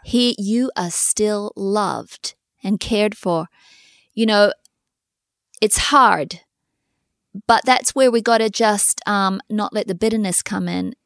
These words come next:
and let that define it. There's grief, like we've talked about here, but grief is a good emotion. It's pure.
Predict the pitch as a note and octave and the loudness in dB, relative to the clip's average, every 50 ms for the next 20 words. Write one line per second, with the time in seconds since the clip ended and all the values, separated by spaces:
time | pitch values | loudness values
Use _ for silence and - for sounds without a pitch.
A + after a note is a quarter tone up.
0 | _ _ - F#3+ F3+ F3+ F3+ F3+ F3+ - - F#3+ F#3+ G3 G3 G3 - - - _ | _ _ -6 -6 -4 0 0 -2 -2 -4 -4 -2 0 0 2 0 0 -2 -4 _
1 | - - - F#3+ - - G#3+ G#3 - - C4 F4+ F4+ - - B3+ C4+ D#4 C#4+ G3+ | -16 -8 -6 -6 -2 0 0 0 0 0 0 0 0 0 -2 -4 -2 0 0 0
2 | D3+ - - C#4 D#4+ E4+ D#4+ E4+ - - D#4+ C#4+ B3 C4 A#3+ - A3 B3+ A#3 F#3 | -2 0 0 0 2 2 0 -4 -2 0 -2 -2 0 0 -2 -2 0 -2 -2 -2
3 | - - - A3+ C#4+ F4+ - - D#4 D4+ A3+ - A3+ A3+ A3 G#3 G3+ F#3+ F#3+ G3 | -4 -6 -4 -2 -2 0 -2 -2 -4 -4 -2 0 0 0 0 0 -2 -2 -2 -2
4 | - - - - - - - G3+ G3+ - _ - - A#3+ A3+ G#3 F3+ D#3+ - | -4 -6 -8 -10 -12 -12 -12 -10 -10 -10 _ -10 -6 -4 -2 -2 -2 -2 -4